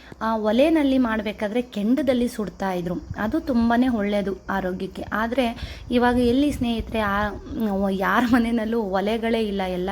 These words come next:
ಗ್ಯಾಸ್ ಸ್ಟವ್ಗಳೇ. ನೋಡಿ, ಟೊಮೊಟೊನೂ ಹಾಕ್ಕೊಂಡು ಸ್ವಲ್ಪ ಬೇಳೆ ಕಟ್ಟನ್ನ ಹಾಕ್ಕೊಂಡು ರುಬ್ಕೊಂಡಿದ್ದೀನಿ. ಇವಾಗ ಬಸ್ತಿ ಇಟ್ಕೊಂಡಿರುವಂತಹ, ಆ, ಸೊಪ್ಪು ಮತ್ತು ಕಾಳು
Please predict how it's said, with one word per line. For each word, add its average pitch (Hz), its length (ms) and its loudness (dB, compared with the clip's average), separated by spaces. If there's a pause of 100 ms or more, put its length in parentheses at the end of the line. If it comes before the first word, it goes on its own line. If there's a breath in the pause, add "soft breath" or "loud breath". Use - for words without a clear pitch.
ಗ್ಯಾಸ್ 180 300 -4
ಸ್ಟವ್ಗಳೇ. 190 760 -2 (840)
ನೋಡಿ, 226 280 2
ಟೊಮೊಟೊನೂ 214 540 -4
ಹಾಕ್ಕೊಂಡು 214 480 0 (540 loud breath)
ಸ್ವಲ್ಪ 262 380 2 (280)
ಬೇಳೆ 208 280 0
ಕಟ್ಟನ್ನ 208 360 -4
ಹಾಕ್ಕೊಂಡು 190 520 -4
ರುಬ್ಕೊಂಡಿದ್ದೀನಿ. 180 680 -2
ಇವಾಗ 202 440 -2 (600 loud breath)
ಬಸ್ತಿ 214 360 0
ಇಟ್ಕೊಂಡಿರುವಂತಹ, 208 1000 -2
ಆ, 190 340 -2
ಸೊಪ್ಪು 233 460 0
ಮತ್ತು 202 360 -2
ಕಾಳು 180 320 -2